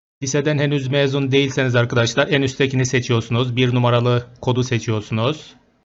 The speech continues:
Henüz lise mezunu değilseniz bir orta öğretim kurumunda son sınıfta okumaktayım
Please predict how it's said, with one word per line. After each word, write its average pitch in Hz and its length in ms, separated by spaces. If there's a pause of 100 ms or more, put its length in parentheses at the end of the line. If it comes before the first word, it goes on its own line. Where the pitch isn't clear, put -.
(160)
Henüz 135 280
lise 131 220
mezunu 127 380
değilseniz 123 560
bir 123 140
orta 123 360
öğretim 123 380
kurumunda 120 480
son 123 220
sınıfta 120 400
okumaktayım 123 800